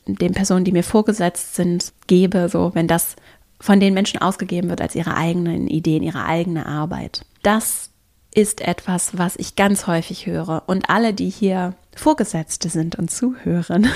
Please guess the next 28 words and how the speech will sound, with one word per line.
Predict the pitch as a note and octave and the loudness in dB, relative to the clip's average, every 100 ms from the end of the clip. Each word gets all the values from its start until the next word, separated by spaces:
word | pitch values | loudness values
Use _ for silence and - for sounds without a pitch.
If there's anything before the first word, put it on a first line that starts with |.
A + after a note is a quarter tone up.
| - - | -4 -2
<laughs> | A3+ - - - - - - - | 0 0 -4 -14 -14 -14 -18 2
denn | G#3+ A3+ | 6 6
sowas | C4 C4+ | 6 2
kann, | C4+ A#3+ | 2 4
glaube | A3+ G#3+ | 4 2
ich, | G#3+ | 0
auch | G3 | 0
unbewusst | - B3+ A3 E3+ D#3+ - - | 4 4 4 2 -2 -6 -6
passieren, | E3+ - D#3+ D#3 E3 A#3 - | -8 -6 -4 -2 -2 -4 -10
möchte | - - G#3+ B3 - | -12 0 2 2 0
ich | - | 2
ganz | A3+ A#3 | 2 4
herzlich | A#3 A3+ G#3+ | 2 0 -2
einladen, | F#3 G3 F#3+ F3 F3+ | 0 0 2 0 -2
zu | - G#3+ | 0 2
reflektieren | G3+ - G3 - G#3 F#3 E3 E3+ | 2 2 -2 -2 0 0 0 -2
und | F#3 G3+ | -4 -4
zu | - | -6
gucken, | - B3 A#3 G3+ G3+ - - | -4 -4 -2 -6 -6 -12 -14
was | - G#3+ B3 - | -2 2 2 0
braucht | A3 G#3+ G#3+ - | 0 2 0 -2
es, | G#3 - | -8 -8
damit | - G3+ G3+ | 0 2 2
du | A3 B3+ | 0 -2
vielleicht | - A3+ G3 G3 - - - _ _ | 0 2 2 2 -2 -12 -20 _ _
noch | G3+ G3+ - | 0 0 0
klarer | A3+ G#3 A3 G3+ E3+ | 0 2 2 0 2
auch | E3+ F#3 - | 0 0 -8